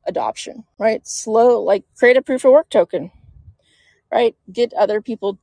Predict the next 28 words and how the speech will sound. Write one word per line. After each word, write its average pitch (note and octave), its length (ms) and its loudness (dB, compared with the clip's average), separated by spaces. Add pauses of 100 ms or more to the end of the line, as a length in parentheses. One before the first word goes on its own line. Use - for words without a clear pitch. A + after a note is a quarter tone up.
(180)
interested G3 520 -8
in, E3+ 440 -12 (180)
in, F3 280 -12
in F#3 140 -8
mining D3+ 320 -8
it. - 140 -20 (240)
Um, F3+ 460 -6 (1040)
uh, F#3 240 2 (100)
and G3+ 180 0
then, A#3+ 400 0 (220)
uh, G#3 320 0 (140)
don't, A3 360 0
don't C4 240 -4
announce, B3 440 -4
you A3 80 -14
can't, C#4 400 -6
so - 140 -4
everybody B3 400 0
sort G#3+ 200 -4
of G3 80 -6
knows, F3 240 -2
you G#3+ 100 -14
can't C4 220 -8
just A#3 160 -8
announce F#3 460 -8
a G3+ 40 -8
new F#3+ 140 -6
token E3+ 540 -8